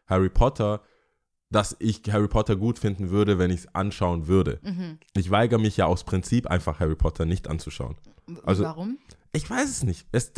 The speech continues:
Speaker 1: ich hab, ich hab, äh, das haben zu viele Leute, das war so ein Hype.
Speaker 2: Mhm.
Speaker 1: Das Pro-, zum Beispiel mein Glück bei sowas wie Game of Thrones ist, dass ich selber der Hype-Typ war.
Speaker 2: Mhm.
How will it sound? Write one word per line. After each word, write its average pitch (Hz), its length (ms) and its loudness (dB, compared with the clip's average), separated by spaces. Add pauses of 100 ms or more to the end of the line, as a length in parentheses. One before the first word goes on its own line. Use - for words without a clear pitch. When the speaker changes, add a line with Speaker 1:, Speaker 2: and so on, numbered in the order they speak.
Speaker 1:
ich - 220 -4
hab, - 400 -4
ich - 280 -6
hab, 147 260 -4
äh, 117 220 -2
das 127 220 -2
haben 160 220 0
zu 196 140 0
viele 175 240 2
Leute, 156 360 2
das 123 120 -2
war 123 140 6
so 120 80 0
ein 110 140 -2
Hype. 185 280 -4 (120)
Speaker 2:
Mhm. 180 300 -8 (460)
Speaker 1:
Das 107 160 2
Pro-, - 300 -2 (120)
zum 131 120 2
Beispiel 135 320 0
mein 123 260 4
Glück 147 240 2
bei 110 440 4
sowas 110 340 0
wie 104 100 -2
Game 104 180 4
of 98 100 0
Thrones 139 280 0
ist, 127 180 -2
dass 104 180 2
ich 110 140 -2
selber 143 440 4
der 90 220 2
Hype-Typ 90 440 -2
war. 76 320 -2
Speaker 2:
Mhm. 185 320 -8